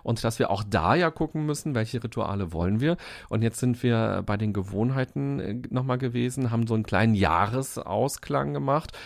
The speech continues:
und gleichzeitig auch geguckt in dieses Jahr, äh, zwanzig einundzwanzig, was noch so unklar ist, wo wir eben nicht wissen,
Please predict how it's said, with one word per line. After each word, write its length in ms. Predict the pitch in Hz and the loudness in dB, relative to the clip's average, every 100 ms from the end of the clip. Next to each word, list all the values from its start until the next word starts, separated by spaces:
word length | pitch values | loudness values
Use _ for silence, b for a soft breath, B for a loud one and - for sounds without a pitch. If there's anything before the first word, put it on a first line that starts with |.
| B - | B -6
und 120 | 123 | -4
gleichzeitig 520 | 117 113 - 123 127 | 0 0 0 -2 0
auch 140 | 117 113 | -2 -2
geguckt 400 | 120 151 - - | 0 0 0 -2
in 160 | 123 | 0
dieses 320 | 127 131 120 | 0 -2 -2
Jahr, 260 | 117 110 131 B B B - | 0 2 0 B B B -16
äh, 180 | - - | -14 -10
zwanzig 420 | 117 117 123 - | -2 0 0 0
einundzwanzig, 600 | 120 120 113 117 131 120 | 2 2 0 -2 -2 -2
was 140 | 117 | 0
noch 120 | 123 | 0
so 120 | 113 113 | 0 0
unklar 520 | 113 156 - 147 143 | 0 -2 -2 -2 0
ist, 180 | 160 - | -2 -2
wo 80 | |
wir 120 | 127 110 | -2 0
eben 160 | 110 | 2
nicht 240 | 120 - 135 | 0 0 -4
wissen, 320 | 127 147 | -2 -2